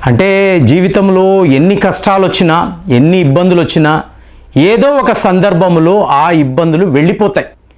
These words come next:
So ఇప్పుడు మనము పోయిన వీడియోలో ఎల్ నీనో అన్నాం, లా నీనా అన్నాం. అంటే ఎండలు, వేడి, ఉష్ణోగ్రత, టెంపరేచర్ ఏంటండి ఇది? ఉక్కిరి బిక్కిరి అయిపోతున్నాము, రెడ్ అలర్ట్, ఇవన్నీ మాట్లాడుతున్నాం.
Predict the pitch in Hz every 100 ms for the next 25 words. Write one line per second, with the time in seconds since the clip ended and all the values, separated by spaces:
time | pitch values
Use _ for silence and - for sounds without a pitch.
0 | _ _ - - 143 165 170 165 165 175
1 | 185 180 147 170 170 160 180 185 202 196
2 | 185 220 156 165 156 156 196 208 202 196
3 | 214 180 175 - _ _ _ - 139 160
4 | 196 202 180 196 240 180 170 - _ _
5 | _ 143 160 220 151 185 202 208 208 208
6 | 143 170 202 202 208 196 160 - - 208
7 | 185 185 185 180 170 180 180 185 202 196
8 | 190 151 160 208 220 226 220 185 143 -
9 | _ _ 180 180 - 277 240 214 220 254
10 | 240 196 196 196 196 185 165 160 190 143
11 | _ _ _ 113 135 190 175 254 180 156
12 | 180 170 - _ - 139 160 233 285 190
13 | 185 214 185 185 151